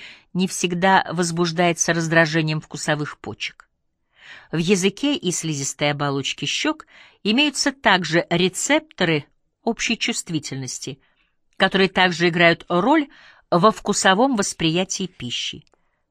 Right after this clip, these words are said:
Перец, горчица и имбирь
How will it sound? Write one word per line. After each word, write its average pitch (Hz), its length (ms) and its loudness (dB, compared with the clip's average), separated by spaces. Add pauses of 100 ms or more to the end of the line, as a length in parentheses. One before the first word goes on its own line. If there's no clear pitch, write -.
(160)
Перец, 180 640 0 (560)
горчица 185 680 2
и - 480 -4
имбирь 151 600 -2